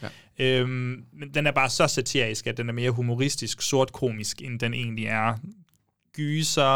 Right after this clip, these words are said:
Speaker 2: Øh,
Speaker 1: Mm.
Speaker 2: jeg kan godt forstå, hvorfor folk vil have den med i deres, fordi det er også sådan en,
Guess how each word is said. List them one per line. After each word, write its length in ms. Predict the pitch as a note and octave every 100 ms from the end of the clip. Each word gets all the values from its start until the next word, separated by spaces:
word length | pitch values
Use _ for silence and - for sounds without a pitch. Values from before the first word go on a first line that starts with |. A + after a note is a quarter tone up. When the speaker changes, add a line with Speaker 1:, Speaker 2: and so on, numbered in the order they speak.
| C3+
Speaker 2:
Øh, 220 | B2 A#2+
Speaker 1:
Mm. 60 | A2+
Speaker 2:
jeg 80 | G#2+
kan 100 | G#2
godt 160 | C3+
forstå, 320 | - - F3 D3
hvorfor 220 | B2+ A#2+
folk 240 | C#3+ C3
vil 60 | A#2+
have 120 | A#2+
den 120 | A#2 A#2
med 120 | A#2
i 40 |
deres, 680 | A2 B2 A#2+ E3 - - - -
fordi 140 | A2+
det 120 | C3+
er 60 | A#2+
også 180 | C3 -
sådan 220 | B2+ A2
en, 180 | A2